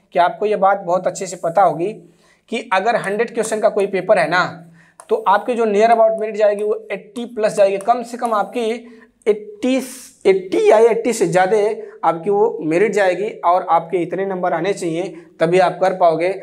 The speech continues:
और आपको साठ ही मिनट का टाइम देगा, तो सिक्सटी मिनट में हम अगर मिनट वाला प्रोसेस आपका होगा, यानी एक मिनट में आप एक क्वेश्चन करते हैं, तो सीधी सी बात है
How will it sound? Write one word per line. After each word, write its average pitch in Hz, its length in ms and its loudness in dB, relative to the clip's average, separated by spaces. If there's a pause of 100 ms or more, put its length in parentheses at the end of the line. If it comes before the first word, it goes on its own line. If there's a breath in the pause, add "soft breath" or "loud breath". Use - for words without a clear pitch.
(260 loud breath)
और 175 140 2
आपको 180 240 -2
साठ 175 360 -4
ही 185 200 -6
मिनट 220 280 -6
का 208 60 -4
टाइम 190 280 -6
देगा, 190 260 2 (600 loud breath)
तो 170 60 -18
सिक्सटी 233 420 -4
मिनट 233 280 -2
में 233 120 -2
हम 220 140 2
अगर 220 340 0
मिनट 214 280 0
वाला 233 180 2
प्रोसेस 208 380 -2
आपका 196 300 2
होगा, 185 460 2 (200 loud breath)
यानी 190 160 0
एक 220 400 -2
मिनट 214 220 -6
में 214 100 -2
आप 196 220 -2
एक 202 160 0
क्वेश्चन 208 320 -4
करते 185 340 0
हैं, 175 380 -6 (400 loud breath)
तो 202 100 4
सीधी 208 420 -2
सी 208 180 -2
बात 185 300 2
है 175 460 -8